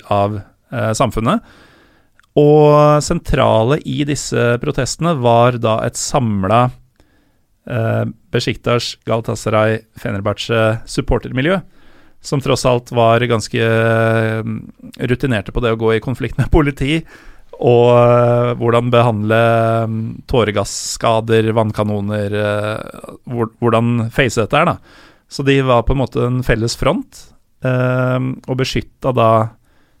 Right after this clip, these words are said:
vanlige demonstranter i stor grad sammen. Og det er flere bilder av dette hvor du ser dem gå i drakter, eh, skulder, eh, altså holder rundt skuldra til hverandre, og går først når politiet kommer i angrep, da.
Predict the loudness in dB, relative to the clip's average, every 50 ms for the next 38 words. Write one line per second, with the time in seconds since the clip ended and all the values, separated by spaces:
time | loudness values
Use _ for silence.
0 | _ _ -4 -2 0 0 0 0 -2 -2 -2 0 0 0 0 -2 -4 -6 -6 -6
1 | -8 -6 -8 -8 -8 -6 -4 -4 -4 -2 -2 -2 -2 -2 -4 -6 -4 -4 -2 -2
2 | -2 -4 -4 -8 _ _ _ _ _ _ -4 -2 -2 -2 -2 -4 -8 _ _ _
3 | -6 -4 -2 -2 0 0 0 0 0 0 0 -2 0 -2 -2 -2 -2 -2 -4 -4
4 | -2 0 2 2 0 -2 -6 _ _ _ _ _ _ _ _ _ _ -4 -2 0
5 | 0 0 0 0 -2 0 0 -2 -2 -4 -6 -8 -6 -2 -2 -2 -2 -4 -8 _
6 | -20 -16 -8 -8 -6 -6 -8 -12 -20 _ _ _ _ -8 -4 -4 -2 -2 -4 -4
7 | -6 -6 -6 -4 -2 0 0 2 2 0 0 0 0 0 0 0 0 -2 -2 -2
8 | -4 -6 -6 -4 -4 -4 -2 -4 -4 -6 -8 -12 -16 _ _ _ _ _ -4 0
9 | 0 2 0 0 0 -2 -4 -2 0 0 -2 0 0 0 0 0 0 0 0 0
10 | 0 2 4 4 4 4 2 _ _ _ _ _ _ _ _ _ 0 0 0 0
11 | 0 -2 -4 -2 -2 -4 -6 -8 -6 -4 -4 -2 -2 -4 -4 -4 -4 -4 -4 -4
12 | -4 -6 -4 -2 -2 -2 0 0 0 -2 -2 -4 -6 -8 -12 -16 -18 _ _ _
13 | _ -16 -10 -6 -4 -2 -2 -2 -2 -2 -2 -2 -2 -4 -6